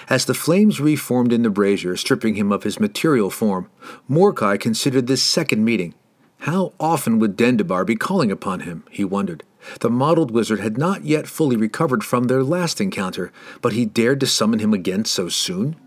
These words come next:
Dendabar's business with the dwarf's party must be urgent indeed. That assumption only made Morkai despise his role as the model wizard's spy even more. Alone in the room again,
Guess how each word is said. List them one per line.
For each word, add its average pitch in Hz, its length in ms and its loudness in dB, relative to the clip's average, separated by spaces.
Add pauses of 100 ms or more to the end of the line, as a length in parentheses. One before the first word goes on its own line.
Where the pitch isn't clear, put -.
(380)
Dendabar's 151 580 4
business 113 520 -2
with 95 120 -6
the 95 60 -4
dwarf's 104 300 -2
party 101 340 0
must 123 400 0
be - 260 -4
urgent 127 400 0
indeed. 113 400 0 (460)
That 202 320 -2
assumption 151 720 0
only 208 300 4
made 170 240 2
Morkai 127 500 2
despise 110 640 0
his 104 240 -2
role 107 400 2
as 98 140 -2
the 117 100 0
model 131 400 4
wizard's 110 400 -2
spy 110 640 0
even 117 340 2
more. 131 360 0 (560)
Alone 226 460 4
in 202 200 2
the 175 80 2
room 147 220 2
again, 90 420 -4